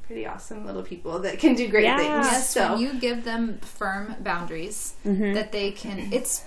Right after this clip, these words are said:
Speaker 3: tr-, true for any single person, really, truly, when they have boundaries that they know are non-negotiable
Speaker 2: Yeah.
Speaker 3: and they're loving boundaries and they are there pr-, to protect them,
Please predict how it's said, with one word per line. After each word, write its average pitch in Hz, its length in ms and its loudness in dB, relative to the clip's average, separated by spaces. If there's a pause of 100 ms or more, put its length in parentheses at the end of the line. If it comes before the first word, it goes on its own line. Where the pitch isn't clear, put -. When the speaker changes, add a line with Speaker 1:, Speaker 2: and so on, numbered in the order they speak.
(100)
Speaker 3:
tr-, - 240 -4
true 294 240 -2
for 220 220 -2
any 226 260 0
single 226 380 0
person, 208 580 -6
really, 226 300 0
truly, 175 420 0
when 196 380 -4
they 196 240 -2
have 226 320 -4
boundaries 185 680 0 (140)
that 208 160 -6
they 202 160 -4
know 190 300 -2
are 185 120 -2
non-negotiable 185 1040 -4
Speaker 2:
Yeah. 202 240 2
Speaker 3:
and 208 200 0
they're 185 180 -4
loving 180 640 -2
boundaries 233 760 -2
and 202 180 -4
they 190 220 -4
are 190 460 -6 (260)
there 180 160 0
pr-, 196 140 -6 (260)
to 214 220 -4
protect 190 540 -8
them, 277 360 -2